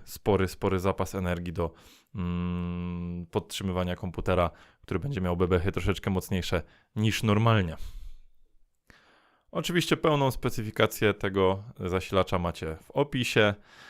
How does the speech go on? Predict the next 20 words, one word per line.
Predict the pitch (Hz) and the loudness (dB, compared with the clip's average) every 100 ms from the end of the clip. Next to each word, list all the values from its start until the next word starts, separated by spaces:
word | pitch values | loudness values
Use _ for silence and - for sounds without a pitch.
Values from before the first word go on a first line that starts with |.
| - - | -20 -6
a | 175 | 0
ja | 143 | 2
wam | 110 101 | 4 2
dziękuję | 104 95 98 90 | 0 2 2 2
serdecznie | 95 87 85 95 | 0 -2 -2 -2
za | 85 92 | 0 2
obejrzenie | 92 110 117 110 | 2 0 0 0
materiału. | 104 107 104 95 92 | 0 2 4 4 2
Komentujcie, | - 165 120 104 101 - 87 | -2 -4 -4 -2 -2 -2 -4
subskrybujcie, | 92 - 92 82 82 85 | -4 -6 -4 -2 -2 -2
lajkujcie. | 82 92 - 87 - 92 | 0 0 0 -4 -2 -2
Pamiętajcie, | 85 82 85 - | -2 -2 -4 -4
że | 87 | -6
chodzi | 90 92 | -4 -2
tylko | - 123 120 | -2 -2 -4
i | |
wyłącznie | 110 113 107 104 | -4 -4 -4 -2
o | |
dobrą | 98 95 95 | 0 0 0
zabawę. | 90 87 85 | 0 0 0